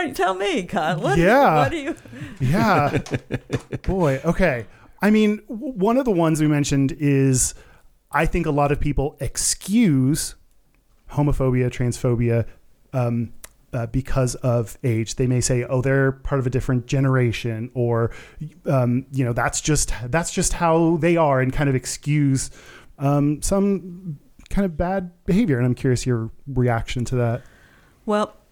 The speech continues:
Speaker 1: uh, you know, I, I have spent a lot of my professional life doing education around things like homophobia, heterosexism, racism, et cetera. And so it's grounded in the core belief that, um, you know,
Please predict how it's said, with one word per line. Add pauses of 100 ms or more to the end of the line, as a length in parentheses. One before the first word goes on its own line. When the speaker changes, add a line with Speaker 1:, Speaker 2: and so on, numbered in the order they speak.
Speaker 1:
uh,
you
know,
I, (340)
I
have
spent
a
lot
of
my
professional
life
doing
education
around
things
like (100)
homophobia,
heterosexism,
racism,
et
cetera.
And
so (260)
it's (260)
grounded
in
the
core
belief (560)
that, (120)
um, (600)
you
know,